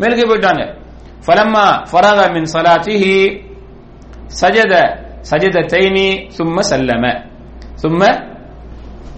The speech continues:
சல்லம. ரைட்டா? ரசூலுல்லாஹ் இப்ப எங்க என்ன செஞ்சாங்க? ரெண்டு சஜதா சஹவு செஞ்சுட்டு புற சலாம் கொடுத்தாங்க. முதல் ரெண்டுலயும் என்ன செஞ்சாங்க? சலாம் கொடுத்ததுக்கு பிறகு சஜதா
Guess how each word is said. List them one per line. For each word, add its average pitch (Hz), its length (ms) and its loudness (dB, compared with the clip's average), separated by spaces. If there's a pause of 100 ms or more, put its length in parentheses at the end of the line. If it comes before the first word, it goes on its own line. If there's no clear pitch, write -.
(2750)
சல்லம. 151 300 2 (1400)
ரைட்டா? 156 240 2 (480)
ரசூலுல்லாஹ் 185 300 0
இப்ப 180 120 -2
எங்க 202 120 2
என்ன 202 160 0
செஞ்சாங்க? 180 300 2 (920)
ரெண்டு 165 220 0 (180)
சஜதா 185 380 2
சஹவு 165 240 2
செஞ்சுட்டு 202 380 0
புற 240 180 0
சலாம் 202 240 0
கொடுத்தாங்க. 104 300 -8 (200)
முதல் 220 220 0
ரெண்டுலயும் 226 320 2
என்ன 220 140 0
செஞ்சாங்க? 214 280 2 (580)
சலாம் 208 260 2
கொடுத்ததுக்கு 208 380 0
பிறகு 214 320 2 (880)
சஜதா 220 320 2